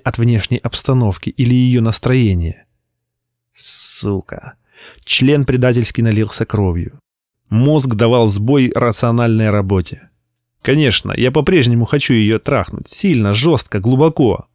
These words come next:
но нет, я сдержусь. «Ты еще тут?» — услышал я запыхавшийся по-озорному игривый голос.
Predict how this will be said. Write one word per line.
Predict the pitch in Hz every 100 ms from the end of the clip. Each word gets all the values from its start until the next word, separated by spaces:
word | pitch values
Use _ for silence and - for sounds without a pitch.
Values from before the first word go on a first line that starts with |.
| _
но | 113 127
нет, | 135 127 90 - - _ _ - - _
я | 113 139
сдержусь. | 123 110 117 104 98 92 - - _ _ _ _ _ _ _ _ _ _ _ _ _ _ _ _ _ _ -
«Ты |
еще | 127 117 -
тут?» — | - 196 - _ - - _
услышал | 127 147 127 120
я | 117 110
запыхавшийся | 120 123 - 110 120 117
по-озорному | - 117 113 120 117 113 -
игривый | 117 117 107 120
голос. | 127 98 90 - -